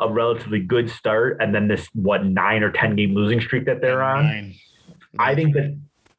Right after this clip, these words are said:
Speaker 1: I think that you fire the coach but keep the G M because you believe that the roster is good enough to, is, the roster is more the team that started the year, and it's the coaching that couldn't bring 'em out of the,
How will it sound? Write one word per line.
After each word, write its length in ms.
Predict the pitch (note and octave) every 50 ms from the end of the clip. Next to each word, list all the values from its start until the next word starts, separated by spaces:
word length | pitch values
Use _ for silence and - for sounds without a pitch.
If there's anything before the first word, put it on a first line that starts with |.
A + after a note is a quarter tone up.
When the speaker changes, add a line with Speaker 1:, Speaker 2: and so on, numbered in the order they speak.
| _ -
Speaker 1:
I 160 | A2+ A#2 -
think 160 | D3+ D3+ C#3+
that 80 | C#3+ C3+
you 160 | B2 A#2+ A2
fire 260 | - C3+ C3 C3 B2
the 100 | A#2+ A2
coach 200 | - B2 A#2 -
but 100 | - -
keep 140 | - A#2+ -
the 80 | A2
G 200 | F2+ D#2+ G#2 G#2+
M 180 | A#2 B2 B2 G#2+
because 260 | G2+ G2 A2+ G2+ F2+
you 80 | B2 C3
believe 260 | A2 A2 A2+ A2+ F#2+
that 140 | G#2 - -
the 80 | G2+
roster 600 | F#2+ G2 G#2 G#2+ A#2 A2 - - - A2 G#2 G2+
is 140 | F#2+ F2+ -
good 380 | - F#2+ F#2+ F2+ A#2 B2+ D3 D3
enough 580 | D3 G#2 F#2+ F2+ F2 F2 E2 E2 - - - - _ - - - - - - - - - - _ _ _ _ _ _ _ - - - - - _ _ - C#3 - -
to, 420 | - - B2 A2+ A2 A2 G2+ - -
is, 200 | A#2+ A2+ A2 G#2+ -
the 140 | B2 C3
roster 400 | A#2 B2+ C3 D3 D#3 D3 D3 D3+
is 80 | C#3+ C#3+
more 180 | B2+ B2+ B2+ A#2+
the 100 | A2+ A2
team 280 | A2 - C3 B2 A2+
that 140 | G#2+ G2+ G#2+
started 360 | - - C3+ B2+ B2+ A#2 F#2+
the 80 | G2 G2+
year, 400 | F#2 F#2 F#2 F2+ F2+ F2+ - - A2+
and 100 | A2+ A2+
it's 140 | F2+ D2+ -
the 60 | G#2+
coaching 400 | - - B2 A#2+ A#2 - G#2+ G#2
that 140 | G#2 F#2+ -
couldn't 240 | C3+ A#2 G#2+ F#2 E2+
bring 160 | A#2 G#2+ G2+
'em 100 | G#2 G#2
out 200 | G2 G2 G2 G2
of 100 | F#2 E2 -
the, 180 | - G#2+ G2 -